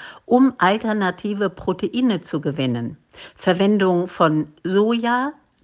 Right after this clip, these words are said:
Nüssen, Hülsenfrüchten, unter anderem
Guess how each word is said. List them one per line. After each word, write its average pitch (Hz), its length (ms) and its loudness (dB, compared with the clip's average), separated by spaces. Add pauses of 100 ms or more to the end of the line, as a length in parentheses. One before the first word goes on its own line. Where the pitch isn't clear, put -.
Nüssen, 196 640 0 (380)
Hülsenfrüchten, 185 1000 -2
unter 254 460 0
anderem 190 460 0